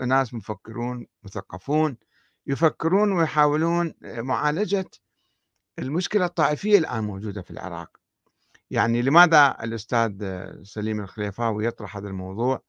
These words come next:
هو في الحقيقة يبادر ل-، لمعالجة الأزمة الطائفية الموجودة في العراق. ال-، آآ، الذي، هذا ال-، هذه المهمة التي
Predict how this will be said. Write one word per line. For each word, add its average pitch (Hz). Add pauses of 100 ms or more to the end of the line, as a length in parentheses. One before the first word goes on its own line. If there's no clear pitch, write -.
(520)
هو 175
في -
الحقيقة 143
يبادر 139 (800)
ل-، 127 (220)
لمعالجة 127 (160)
الأزمة 127
الطائفية 170
الموجودة 104
في -
العراق. 73 (1000)
ال-، 113 (160)
آآ، -
الذي، 123
هذا 131
ال-، 127
هذه 143
المهمة 151
التي 139